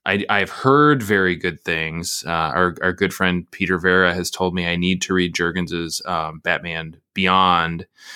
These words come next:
comic book issues that I think he's still writing that now. Um, I haven't. I would like to see what he would do on the Batman main title. Um,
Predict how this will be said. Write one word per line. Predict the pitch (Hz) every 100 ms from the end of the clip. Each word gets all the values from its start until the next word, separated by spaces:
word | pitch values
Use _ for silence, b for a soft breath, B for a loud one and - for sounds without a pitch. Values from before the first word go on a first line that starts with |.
| B B _
comic | - 92 87 85
book | 87 82
issues | 80 - 80 82 87 - - _
that | 87 85 - 92
I |
think | 98 110
he's | 90 80
still | - 87
writing | 85 85 85
that | 82 82
now. | 87 82 80 - B B B B -
Um, | 87 85
I | 87
haven't. | - 123 120 92 98 - _ _
I | 98 101
would | 95 92
like | 90 95 131 127 -
to | - 104
see | - 92 85 82
what | 82 78
he | - 92
would | 87 85
do | 82 80 78 78 82 - _ _ _
on | 90 85 82 80
the | 82
Batman | 80 76 80 78
main | 82 80
title. | 76 80 - - - _
Um, | 87 80 73 78